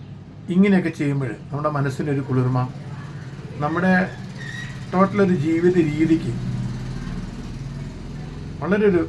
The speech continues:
വ്യത്യാസം ഉണ്ടാവുന്നൊരു അവസരമാണ് ഈ ശബരിമല സീസൺ. അതുകൊണ്ട് തന്നെ ആയിരിക്കാം ഒട്ടുമിക്കവാറും വീടുകളിൽ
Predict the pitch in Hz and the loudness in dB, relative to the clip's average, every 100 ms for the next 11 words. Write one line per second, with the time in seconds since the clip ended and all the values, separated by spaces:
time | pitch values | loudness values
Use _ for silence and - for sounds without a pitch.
0 | - - - 160 - 139 - - - - | -4 -6 2 2 2 -4 -6 -8 -10 -12
1 | - - 135 139 135 131 127 123 131 117 | -12 -4 0 2 2 2 0 0 -4 -4
2 | 135 123 110 143 254 - - - - - | -2 -2 -2 -4 -6 -10 -18 -20 -20 -18
3 | - - - 139 123 123 - - - - | -18 -18 -10 -2 -2 -2 -12 -18 -18 -10
4 | 131 120 120 123 185 - - - - 104 | -6 -4 -4 -4 -8 -12 -20 -16 -10 -10
5 | - - - - - - - - - - | -10 -16 -18 -20 -20 -20 -20 -20 -20 -20
6 | - - 131 147 151 151 151 147 147 160 | -16 -4 0 0 -2 -2 0 0 0 -2
7 | 135 98 - - 135 127 180 170 - - | -4 -6 -10 -10 -10 -6 -6 -6 -8 -4
8 | 151 147 151 190 - - - - - - | 0 2 2 0 -4 -20 -20 -20 -20 -20
9 | - - - 147 147 147 131 113 | -20 -20 -4 0 2 2 0 -2